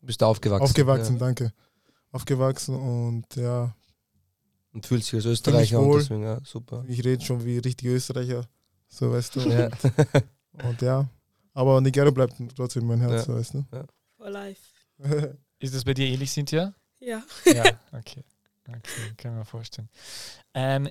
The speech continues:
Speaker 4: wa-, was euch beide auch neben dem Fußball sehr vereint, äh, ist, äh, eure Tätigkeit auf Social Media. Das ist ja tatsächlich, ihr seid da relativ aktiv. Und was mir da besonders auffällt, ist, dass ihr extrem gern, äh, tanzt tatsächlich.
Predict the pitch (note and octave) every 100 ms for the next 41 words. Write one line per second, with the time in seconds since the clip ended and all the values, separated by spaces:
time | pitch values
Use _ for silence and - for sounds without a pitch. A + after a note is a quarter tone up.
0 | - B2 - D3 - D#3 F3 D3+ D#3 D3
1 | D3 D3+ C#3+ D3 - D#3 D3 C#3 C#3+ C#3+
2 | B2+ C#3 C#3+ - B2+ B2 - _ D3 C#3
3 | - - B2 B2 B2 B2+ B2 A#2+ - D3
4 | D3+ - C3 B2 - C3 C3+ D3 B2 C#3+
5 | A#2 C3 C3+ B2+ B2+ C3+ C#3 C3+ B2+ B2+
6 | - C3 D3+ C3 D3+ C3 A#2+ D3 E3+ _
7 | - - - - D3 - C3 E3 - D#3+
8 | C#3+ C#3 C#3 D#3 C3+ B2 - C3+ C3+ B2+
9 | C3+ C3 - C3+ E3 C3 C3+ C#3+ - -
10 | A#2+ A#2+ - E3 D3 - - - - A#2+
11 | C3+ D3